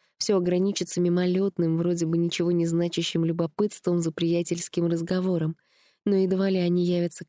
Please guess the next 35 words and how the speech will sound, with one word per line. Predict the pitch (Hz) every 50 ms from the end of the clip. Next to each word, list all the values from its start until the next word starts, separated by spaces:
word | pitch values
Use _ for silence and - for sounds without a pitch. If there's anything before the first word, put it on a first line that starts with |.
| _
Карине. | - - 185 180 180 180 175 165 156 160 - _ _ _ _ _ _ _ -
Отношения | 175 180 - 196 190 - - 208 196 196 185
между | 175 175 175 165 165 175
ними | 180 185 185 180
оставались | 170 165 - - 175 175 175 175 170 170 165 -
не | 175 170
слишком | - - 175 175 - - - 165 165
тёплыми, | - - 196 196 196 - 175 170 165 165 160 _ _ _ _ _ -
а | 180
после | - 190 190 - 190 180
того, | 175 190 185 190
как | 180 175 165 -
она | 175 175 175
вышла | 170 170 - - 170 165
замуж, | 165 180 185 190 185 180 - -
и |
вовсе | 175 180 202 208 - - 160
ограничивались | 151 151 156 156 156 160 160 - - 151 151 147 151 156 -
редкими | 175 175 180 180 - - 165 156
деловыми | 151 151 165 151 151 151 151 156 156 165
встречами. | - - - 175 170 160 - - 160 151 151 156 - _ _ _ _ _ _
Карина | - 190 170 170 170 165 165
сама | - - 170 160 170 180
начала | 185 180 165 - - 151 151 151
избегать | 151 156 156 151 156 151 - -
общения. | 156 - - - - 160 156 156 151 160 156 _ _ _ _ _ _ _ _ _
По | - 226
слухам, | 226 - 240 262 254 - 208 190 185
муж | 190 202 214 - - -
отчаянно | - 180 - - - 202 196 190 185 180 175
ревновал | 175 170 170 175 170 170 175 190 190 175
её | 160 156 160 165
к | 165 -
несостоявшемуся | - 208 208 - 180 - - - 147 143 143 143 - - 151 151 147 151 - 147
жениху. | 147 151 147 147 147 151 - - 151 151